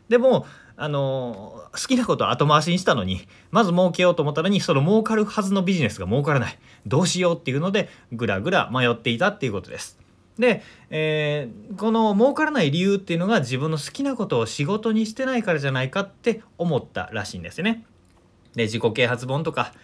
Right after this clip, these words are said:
いろんなところで好きなことで生きていくっていうのは、あの、有名なユーチューバーになるっていう、えー、キャッチフレーズですけど、本当にね、好きなこと、ワクワクすることをすると成功する、お金が儲かるみたいなことを言っている人って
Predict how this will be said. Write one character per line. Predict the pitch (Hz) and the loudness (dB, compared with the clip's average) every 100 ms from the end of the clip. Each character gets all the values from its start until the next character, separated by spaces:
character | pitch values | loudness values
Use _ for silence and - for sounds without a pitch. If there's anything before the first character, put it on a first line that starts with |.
| _ | _
い | 120 | -2
ろ | 117 | 0
ん | |
な | 110 | 0
と | 110 | -2
こ | 104 | -2
ろ | 107 | -2
で | 101 101 | -2 -4
好 | - - | -10 -4
き | 156 | -2
な | 123 | -2
こ | - | -4
と | 101 | -6
で | 98 90 - | -6 -8 -8
生 | 113 | -10
き | - | -8
て | 101 | -8
い | 92 | -8
く | 92 | -10
っ | 98 | -14
て | - | -10
い | |
う | 95 | -8
の | |
は、 | 92 - | -8 -10
あ | |
の、 | 95 85 82 | -12 -12 -8
有 | 101 120 | -2 0
名 | 120 | 2
な | 101 92 | 0 -2
ユ | 120 | -4
ー | 113 | -4
チ | 120 | -4
ュ | |
ー | 104 | -4
バ | 95 90 | -2 -4
ー | |
に | 90 | -6
な | 90 | -4
る | 117 | -4
っ | |
て | 120 110 | -4 -6
い | 135 | -2
う、 | 196 165 - - | 0 -2 -6 -14
え | 104 | -10
ー、 | 101 | -6
キ | 123 | -4
ャ | |
ッ | |
チ | 113 | -4
フ | 110 | -4
レ | 101 | -4
ー | |
ズ | 92 | -4
で | 92 | -8
す | 87 | -10
け | - 113 | -6 0
ど、 | 208 147 - - - - | 4 4 2 -10 -14 -8
本 | 254 | -2
当 | |
に | 254 | 0
ね、 | 247 | -2
好 | |
き | - 277 | -4 -2
な | 254 | 0
こ | 190 | 0
と、 | 139 117 | 0 2
ワ | 147 | 2
ク | 180 | 4
ワ | 190 | 2
ク | 170 - | 2 -2
す | 170 | -4
る | 165 | -2
こ | 175 | -2
と | 170 | 0
を | 160 | 0
す | 151 | 0
る | 170 170 | -4 2
と | 247 202 | 2 4
成 | 165 151 | 4 4
功 | 143 143 | 4 0
す | 143 | 0
る、 | 135 120 | -2 0
お | |
金 | 113 120 | 0 2
が | 123 123 | 2 2
儲 | 143 | 2
か | 139 135 | 4 4
る | 131 | 2
み | 123 | 0
た | 113 | -2
い | |
な | 104 | 0
こ | 98 | 0
と | 180 | 2
を | 208 | 2
言 | 156 | 2
っ | 175 | -2
て | - 180 | -2 -2
い | 175 | 0
る | 170 | 0
人 | 160 - 120 | -4 -2 -2
っ | 95 | -2
て | 98 92 | -4 -4